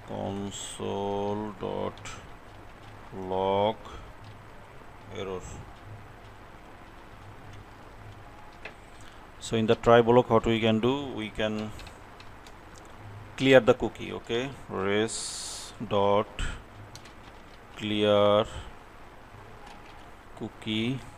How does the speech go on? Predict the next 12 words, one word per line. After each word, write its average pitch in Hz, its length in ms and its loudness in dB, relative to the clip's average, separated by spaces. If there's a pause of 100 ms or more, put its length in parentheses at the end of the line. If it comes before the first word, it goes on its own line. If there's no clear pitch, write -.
(1600)
clear 107 300 2
cookies, 110 1040 -2
not 101 280 0
cookies, 104 540 -8
clear 107 280 4
cookie, 123 400 -4
and 113 200 -2
its 123 220 -2
name 117 220 6
is, 120 160 2
you 117 100 2
see, 135 380 -2